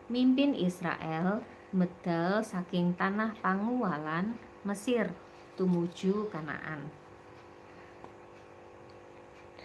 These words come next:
Nabi Elia kondang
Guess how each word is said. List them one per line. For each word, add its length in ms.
Nabi 400
Elia 640
kondang 640